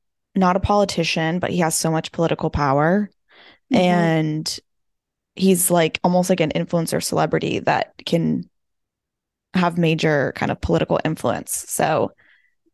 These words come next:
Speaker 1: it's just really interesting to see, yeah, what those next steps are gonna be and what it does to Fox, what it does to their content, and honestly, ultimately, even what it does to the Republican Party and, like, where they go. Because I think Fox News, like, low-key just controls the entire Republican base.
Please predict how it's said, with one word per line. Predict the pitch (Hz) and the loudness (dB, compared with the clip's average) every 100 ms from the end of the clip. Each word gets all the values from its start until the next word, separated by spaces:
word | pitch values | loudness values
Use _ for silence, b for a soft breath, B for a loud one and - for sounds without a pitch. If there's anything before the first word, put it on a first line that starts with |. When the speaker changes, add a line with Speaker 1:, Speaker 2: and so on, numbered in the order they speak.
| _ - | _ -2
Speaker 1:
it's | 185 - | -2 -2
just | 185 185 - | -4 -4 -2
really | 175 165 160 | 2 2 2
interesting | 160 - - 160 | -2 -4 -6 -6
to | - | -6
see, | - 151 | -4 0
yeah, | 156 - | 0 0
what | - - | -2 0
those | 170 165 | 0 0
next | 160 - | -2 -2
steps | 170 - | -2 0
are | 180 | 0
gonna | 165 | 2
be | 160 160 | 2 2
and | 160 | 2
what | 160 165 | 2 0
it | 151 | -2
does | - - | -4 -4
to | 170 | -6
Fox, | - 151 151 151 - - - B B | 0 2 0 -4 -8 -10 -12 B B
what | 185 | 2
it | 180 | 2
does | 180 170 | 2 2
to | 180 | 0
their | 165 | 0
content, | - 151 139 160 143 | 0 0 0 0 0
and | 147 | 2
honestly, | 175 294 202 | 2 2 2
ultimately, | 165 185 185 143 | 2 0 0 0
even | - 147 147 | -2 -4 -4
what | 151 | -4
it | - | -2
does | 127 - | -4 -2
to | - | -4
the | - | -4
Republican | 107 - - - | -4 -4 -4 -6
Party | - 87 85 - | -4 -4 -4 -4
and, | |
like, | - - | -8 -6
where | - | -6
they | - 76 | -6 -4
go. | 104 - - | -2 -2 -4
Because | - 156 | -6 -4
I | 151 | -4
think | - 156 147 - - B B _ | -2 -2 -2 -8 -16 B B _
Fox | 196 170 - 185 | -2 0 0 2
News, | 165 160 | 2 2
like, | 156 | 0
low-key | 156 151 151 156 | 2 2 0 -2
just | 151 156 | -2 -4
controls | - 147 147 127 | -6 -2 0 0
the | 156 | 0
entire | 156 147 143 | -2 0 0
Republican | 147 160 - - 151 | 0 0 -2 -4 -2
base. | 107 - 247 - | 0 0 0 -4